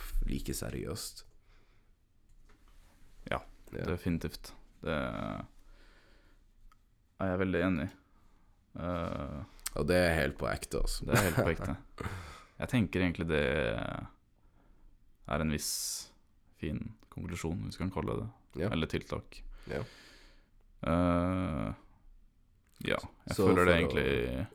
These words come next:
Speaker 1: oppsummere det hele, vær først og fremst første tiltaket, åpne opp mer om det, del i hvert fall med
Speaker 2: Mm. Finn
Speaker 1: noen
Speaker 2: personer du kan
Speaker 1: personer
Speaker 2: snakke
Speaker 1: nær
Speaker 2: med.
Speaker 1: deg. Ja, finn personene, de riktige personene. Se dere an i hvert fall, ja.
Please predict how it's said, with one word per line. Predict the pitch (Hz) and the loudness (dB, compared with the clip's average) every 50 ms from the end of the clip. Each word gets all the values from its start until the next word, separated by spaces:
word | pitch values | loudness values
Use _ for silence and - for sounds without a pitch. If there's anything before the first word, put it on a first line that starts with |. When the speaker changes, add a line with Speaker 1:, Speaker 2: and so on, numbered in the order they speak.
| 69 | -4
Speaker 1:
oppsummere | 80 - - - - - 85 82 82 82 82 85 85 82 85 78 | -4 -2 -4 -4 -4 -2 -2 0 0 0 0 0 0 -2 -2 0
det | 80 82 | 0 2
hele, | 82 78 78 80 80 78 78 78 73 73 78 - - - - - - - - - - - | 2 2 2 0 0 0 -2 -2 -2 -2 -2 -4 -6 -4 0 4 4 4 4 4 0 -4
vær | 92 87 92 92 92 90 90 90 90 87 85 82 82 95 95 - - - - - - - - - - - - - - | 0 2 4 6 8 8 8 6 6 4 2 0 -2 -4 -6 -10 -12 -12 -12 -14 -18 -20 -20 -20 -20 -20 -20 -20 -8
først | - 80 82 80 - | -4 -4 -4 -2 -4
og | 82 80 | -4 -2
fremst | 82 82 78 80 - - - - | -2 0 0 -2 -2 -4 -4 -2
første | 82 78 - - 76 | -2 -2 -2 -2 -2
tiltaket, | - 82 73 78 80 76 78 82 85 87 90 - _ _ _ _ _ - | -2 -2 0 0 -2 0 0 0 0 -2 -2 -6 _ _ _ _ _ -4
åpne | - 73 76 - - 85 78 | -2 -2 -2 -2 -2 -2 0
opp | 78 78 - - - | 0 0 -2 -2 -4
mer | 76 78 80 78 78 | -2 -2 -2 -2 -2
om | 78 78 | -2 0
det, | 78 80 87 98 - - | 0 -2 -2 -4 -6 -10
del | - 78 76 76 78 80 82 82 | -8 -4 -2 -2 0 0 0 0
i | 78 | 0
hvert | 80 80 - - | 0 -2 -2 -4
fall | - 82 78 78 | -4 -2 -2 -2
med | 69 69 | 0 0
Speaker 2:
Mm. | 92 92 - - - - - - - | 0 0 0 -2 -6 -10 -10 -6 0
Finn | - 104 107 | 4 6 8
Speaker 1:
noen | 110 104 | 8 8
Speaker 2:
personer | - - - 87 82 | 6 6 4 4 4
du | 76 | 4
kan | 85 82 | 4 4
Speaker 1:
personer | - 87 | 4 4
Speaker 2:
snakke | 78 78 - | 2 2 2
Speaker 1:
nær | |
Speaker 2:
med. | 82 95 - - | 0 0 -2 -4
Speaker 1:
deg. | - - | -4 -4
Ja, | 110 | -4
finn | - - 131 135 127 | -2 0 0 0 0
personene, | - 95 87 - 87 80 78 - - - - - | 0 -4 -4 -2 -2 -2 -4 -4 -8 -10 -10 -10
de | - | -8
riktige | - 78 - - 85 82 82 | -6 -6 -4 -2 -2 -2 -2
personene. | 87 87 90 85 82 80 85 90 - - - - - - - - - _ _ - | -2 -2 -2 -2 0 -2 -2 -4 -6 -10 -20 -20 -20 -20 -20 -20 -20 _ _ -10
Se | - - 95 90 85 | -4 -2 0 2 2
dere | 87 85 87 87 | 2 2 2 2
an | 87 85 | 2 2
i | 80 | 2
hvert | 73 78 78 - | 0 0 -2 -2
fall, | - 85 80 71 | -4 -2 -2 -2
ja. | 64 57 55 | -2 -4 -4